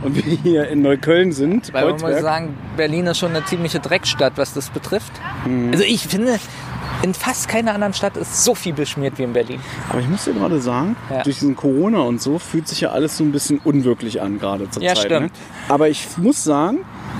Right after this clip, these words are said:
Speaker 1: wir hier im Park, die Leute sind eigentlich alle relativ entspannt und ich habe jetzt keinen gesehen, wo ich sage irgendwie, "Oh, ist der aggro, oh, ist der widerlich." Es sind eigentlich alle, haben ein freundliches Gesicht drauf und wirken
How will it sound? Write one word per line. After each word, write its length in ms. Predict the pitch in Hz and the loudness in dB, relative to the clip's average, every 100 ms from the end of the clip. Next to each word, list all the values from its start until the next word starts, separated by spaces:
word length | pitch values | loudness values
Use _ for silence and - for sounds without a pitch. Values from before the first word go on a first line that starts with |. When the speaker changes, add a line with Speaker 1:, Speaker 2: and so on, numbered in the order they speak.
| - - | -8 -2
Speaker 1:
wir 80 | 147 | 2
hier 200 | 185 196 | 4 4
im 140 | 170 | 2
Park, 500 | - 151 160 294 - - - - - - - | 0 2 2 2 -4 -14 -12 -10 -10 -10 -4
die 60 | 135 | 2
Leute 340 | 131 147 - | 4 4 4
sind 160 | 269 226 | 0 0
eigentlich 260 | 196 202 - | -2 -4 0
alle 240 | 220 220 | 0 2
relativ 380 | 214 220 214 - | 2 0 -4 -6
entspannt 680 | 151 147 - 147 233 403 - | -6 -6 -4 0 0 -2 -6
und 320 | 202 202 - - - - | -4 -4 -6 -16 -14 -6
ich 80 | - | -2
habe 120 | 165 185 | 0 0
jetzt 140 | - | -2
keinen 320 | 175 180 240 | 0 4 4
gesehen, 300 | 226 190 208 | 2 2 2
wo 60 | 196 | 0
ich 100 | 190 | 2
sage 340 | 180 175 180 - | 2 4 2 2
irgendwie, 400 | 175 175 180 180 - - - | 0 0 0 -2 -8 -16 -2
"Oh, 140 | 135 139 | 4 4
ist 140 | - | 4
der 100 | 135 | 2
aggro, 500 | 139 151 147 156 143 - | 2 0 2 2 2 4
oh, 160 | 131 | 4
ist 140 | 135 147 | 6 2
der 100 | 135 | 2
widerlich." 460 | 160 139 160 - | 2 4 2 -2
Es 140 | 131 151 | -4 0
sind 200 | 160 98 | 0 0
eigentlich 320 | 160 160 - | -2 -2 0
alle, 380 | 220 302 269 - | 2 4 2 0
haben 200 | 190 196 | 0 0
ein 40 | 190 | 2
freundliches 440 | 202 202 202 180 | 2 2 0 -4
Gesicht 300 | 180 190 - | -2 -2 -2
drauf 200 | 160 175 | 0 0
und 120 | 180 160 | 0 2
wirken 400 | 180 185 185 | 2 2 -2